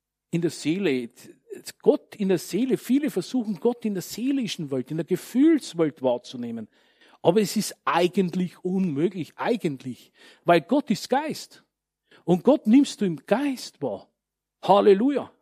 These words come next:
Du kannst auch körperlich die Atmosphäre, die Gegenwart Gottes erleben, die kannst du körperlich auch erleben. Aber wenn du Gänsehaut hast, das sagt gar nicht, ob der Gott da ist. Gänsehaut kannst du haben, wenn's kalt ist, <laughs> Gänsehaut kannst du haben,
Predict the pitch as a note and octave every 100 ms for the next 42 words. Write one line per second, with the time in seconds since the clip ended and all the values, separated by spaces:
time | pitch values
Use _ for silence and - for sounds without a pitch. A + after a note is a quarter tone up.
0 | _ _ _ _ _ _ - E3+ E3+ B3+
1 | - - F3 A3+ A#3 - - B3 D4+ -
2 | G#3+ F3 - - F3+ - F3 F#3+ E3+ -
3 | E3+ A#3 A3 F3 D#3 A3 G#3+ F#3 D#3+ F#3+
4 | F3+ D#3 D3+ C#3+ A3+ D#4+ F3+ - C3+ -
5 | G#2+ C3 - A#2+ A#2 F#3+ D#3 A#2 F#2+ -
6 | _ _ _ - - _ D#3+ F3+ E3 F3+
7 | E3 D#3 E3 C4 E4+ - E3+ C3+ A#2+ A2
8 | - - - _ _ _ _ - - D#3+
9 | - F3 G#3 C#3+ - - G3 - C3 G#2+
10 | - - _ _ _ - E3+ A3 A3 G#3
11 | G3 G3 F#3 - D#3 G#3+ A3 F3+ - -
12 | F3 A3+ A3+ A#3 - - - C4+ - -
13 | F#3 G#3+ - A#3+ A#3+ - A3 F#3+ B3 A3+